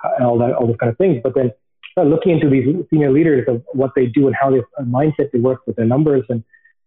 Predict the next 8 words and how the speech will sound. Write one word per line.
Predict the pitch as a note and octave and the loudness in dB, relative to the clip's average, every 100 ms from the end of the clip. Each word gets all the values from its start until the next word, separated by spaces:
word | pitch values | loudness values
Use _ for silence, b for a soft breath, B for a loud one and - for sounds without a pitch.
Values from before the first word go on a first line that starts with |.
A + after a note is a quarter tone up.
| - | -4
you | D3 | -4
understand | C#3 D3 C#3 | 0 0 0
that | C3 - | 0 0
these | B2+ A2 _ _ _ _ _ _ - | -2 -2 _ _ _ _ _ _ -4
finan-, | D3 F#3 F#3 | 0 0 0
financial | D#3 G3+ F#3+ | 0 0 0
companies, | - F3 D#3 C#3 B2 - _ | 0 0 2 0 -2 -8 _
there's | D#3 C#3 B2+ | -4 0 0